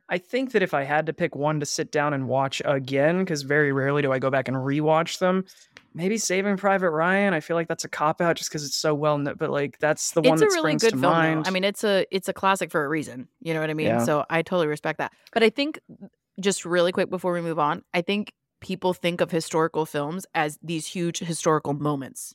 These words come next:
Speaker 2: right? Like a
Speaker 1: Mm-hmm.
Speaker 2: war moment, uh, an election moment,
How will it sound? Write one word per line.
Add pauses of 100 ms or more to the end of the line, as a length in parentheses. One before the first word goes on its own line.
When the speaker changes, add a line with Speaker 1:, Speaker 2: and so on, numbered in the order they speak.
(180)
Speaker 2:
right?
Like
a
Speaker 1:
Mm-hmm.
Speaker 2:
war
moment, (380)
uh,
an (120)
election
moment,